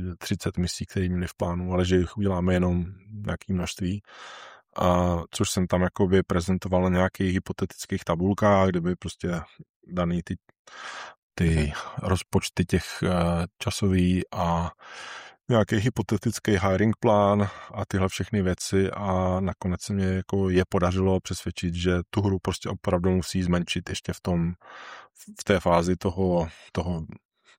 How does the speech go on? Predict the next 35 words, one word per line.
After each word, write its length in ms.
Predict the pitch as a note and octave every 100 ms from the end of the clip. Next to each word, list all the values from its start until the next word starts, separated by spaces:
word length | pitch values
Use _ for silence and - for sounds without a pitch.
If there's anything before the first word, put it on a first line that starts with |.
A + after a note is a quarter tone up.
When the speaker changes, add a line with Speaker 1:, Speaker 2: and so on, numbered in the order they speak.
| -
Speaker 1:
vymýšlení, 640 | F2+ F2 - D#2+ D#2+ D#2+ -
což 200 | - E2+ - - -
je 120 | -
Speaker 2:
Mhm. 80 | C#3+
Speaker 1:
jako 200 | G#2+ A2
vždycky 340 | E3 E3 - F2+
dobrý, 280 | D#2+ E2
když 280 | D#2+ D#2+ -
se 180 | - E2+ -
tyhle 220 | - F2
ty 100 | -
katy 260 | - F2 -
dělají 420 | F#2 F2+ E2+ E2 -
v 100 | -
téhle 200 | - -
fázi. 360 | - - - - _ _ _ _ _ _ -
Speaker 2:
No 100 | A2+
jasně. 380 | G#2 - G2 G#2 _ - - -
A 100 | B2+
tak 100 | D3
teda 200 | D#3 D#3
ty 100 | D#3
jsi 140 | -
v 40 | -
té 140 | E3
Americe 340 | D3 D3 - D#3
zůstal, 380 | D3 D3+ D3+ D3
jak 100 | C3
se, 140 | - -
eh, 340 | C3+ C3+ C3
něco 260 | C3 B2 C#3+
řekněme 220 | C3 C#3
přes 180 | C3 B2+
ten 160 | D#3 C#3
rok, 280 | G#2 A2